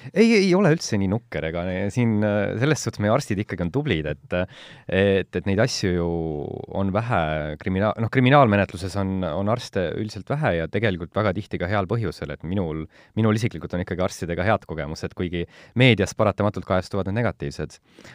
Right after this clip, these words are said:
Aga dokumenteerimiskohustuse juures ongi see, et ega üheksakümmend üheksa protsenti juhtumitest, kui seda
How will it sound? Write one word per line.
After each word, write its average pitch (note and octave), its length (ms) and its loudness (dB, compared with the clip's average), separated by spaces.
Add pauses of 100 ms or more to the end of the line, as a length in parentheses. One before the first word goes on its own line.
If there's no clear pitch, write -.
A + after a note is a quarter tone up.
Aga A2+ 240 4
dokumenteerimiskohustuse A#2+ 880 0
juures F2 180 -2
ongi F#2 220 -6
see, F2 180 -4
et - 240 -12 (460)
ega D#2+ 140 -4 (180)
üheksakümmend G2+ 480 0
üheksa F#2+ 240 -6
protsenti D#2+ 400 -8
juhtumitest, - 480 -8
kui F2 80 -10
seda D#2+ 300 -4